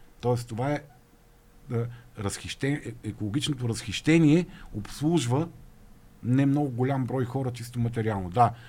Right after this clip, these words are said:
някой ще каже, "Ама като спрете, като спрете производството, колко хора ще останат без пари?"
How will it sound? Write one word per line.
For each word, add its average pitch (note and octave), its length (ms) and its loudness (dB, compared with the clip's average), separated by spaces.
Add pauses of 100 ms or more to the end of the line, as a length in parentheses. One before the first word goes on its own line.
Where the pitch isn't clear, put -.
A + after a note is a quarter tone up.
(120)
някой B2 180 -4
ще A#2 120 -10
каже, C3+ 280 -2
"Ама A2+ 120 -4
като G#2 120 -10
спрете, B2 280 -6
като - 240 -14
спрете B2 220 -4
производството, A2+ 420 -6
колко A#2+ 200 -4
хора B2 120 -2
ще G2+ 100 -8
останат A2 260 -4
без F2+ 120 -10
пари?" F2 240 -4